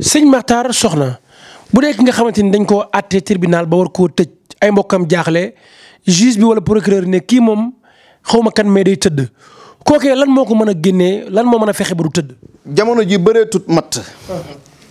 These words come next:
Speaker 2: Xam nga lu ci gën a bëri?
Speaker 1: Uh-huh.
Speaker 2: Dégg ki la ñu toggee,
Speaker 1: Uh-huh.
Speaker 2: këriñ la ñuy toggee wala gaz.
Speaker 1: Uh-huh.
Speaker 2: Jamono ji bëreetut matt.
Speaker 1: Uh-huh.
Speaker 2: Waaye góor, jigéen joo xam ne nii, maanaam togg na, togg na ci matt ba pare.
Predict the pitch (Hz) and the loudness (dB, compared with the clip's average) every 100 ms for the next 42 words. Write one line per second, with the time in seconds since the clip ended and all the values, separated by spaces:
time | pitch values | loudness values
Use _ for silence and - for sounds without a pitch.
0 | _ - - 180 208 214 214 220 208 165 | _ -6 -2 0 0 2 0 2 2 0
1 | 135 - 220 165 170 - - - - - | -2 -6 -10 -10 -12 -18 -20 -20 -20 -20
2 | - - - - - 139 165 156 160 - | -20 -20 -16 -16 -2 0 2 0 0 0
3 | 208 202 190 175 143 98 - - 202 202 | 2 0 0 0 0 -2 -4 -4 0 2
4 | 214 196 175 185 156 151 160 147 101 - | 2 0 0 0 2 0 0 -2 -4 -8
5 | 208 165 165 - _ - 170 185 180 180 | -18 -18 -18 -20 _ -2 0 2 0 2
6 | 185 170 151 - - - 208 165 - - | 0 0 -2 -2 -8 -14 -14 -14 -16 -20
7 | - _ - - - - - - - - | -20 _ -20 -20 -20 -20 -20 -18 -18 -18
8 | - 123 160 185 160 - - 147 208 214 | -2 0 2 0 -4 -10 -2 2 4 2
9 | 185 160 165 208 220 196 175 160 156 143 | 0 0 2 2 2 0 0 -2 0 0
10 | 139 - _ _ _ _ _ - - - | 0 -2 _ _ _ _ _ -20 -20 -20
11 | - - - - 123 160 156 160 - 190 | -20 -20 -20 0 0 2 -2 -6 -2 -2
12 | 180 175 160 143 - - 180 185 175 170 | 0 0 -2 -6 -4 -2 0 0 0 0
13 | 160 - 156 170 - 156 104 | 0 0 0 -2 -2 -4 -4